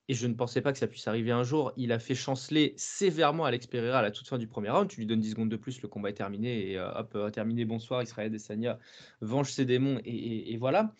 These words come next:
Euh, et en fait, il y a quelque chose dont je me suis rendu compte pendant le combat et que j'ai peut-être avec un peu de recul pour le coup, c'est que plus tu es face à tes démons,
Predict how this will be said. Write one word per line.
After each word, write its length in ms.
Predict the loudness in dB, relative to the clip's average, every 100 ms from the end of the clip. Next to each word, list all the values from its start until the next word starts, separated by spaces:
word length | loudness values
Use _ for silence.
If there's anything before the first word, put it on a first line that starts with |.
| -20 -20 -12 -2
Euh, 640 | 2 2 2 2 0 -2 -8 -16 _ _ _ _
et 80 | 2
en 80 | 6
fait, 260 | 4 4 0
il 60 |
y 40 | 2
a 40 |
quelque 280 | 4 2 2
chose 220 | 2 0
dont 100 | 0
je 120 | -2
me 60 | -4
suis 140 | -4
rendu 200 | -4 -4
compte 200 | -4 -6
pendant 160 | -2 -2
le 60 | -2
combat 360 | 4 8 8
et 80 | 6
que 140 | 2
j'ai 180 | 0 0
peut-être 240 | 0 -2 0
avec 240 | 0 0
un 60 | -2
peu 100 | 0
de 80 |
recul 380 | 0 0 0 0
pour 120 | 2
le 80 | 0
coup, 220 | 0 -4 -6 -12 -20 _ _
c'est 280 | -14 -2 0
que 380 | 2 4 4 2 -8 _
plus 460 | 0 8 8 8 2
tu 200 | 2 2
es 60 |
face 320 | 4 2 4
à 60 | 2
tes 160 | 2 4
démons, 400 | 6 6 4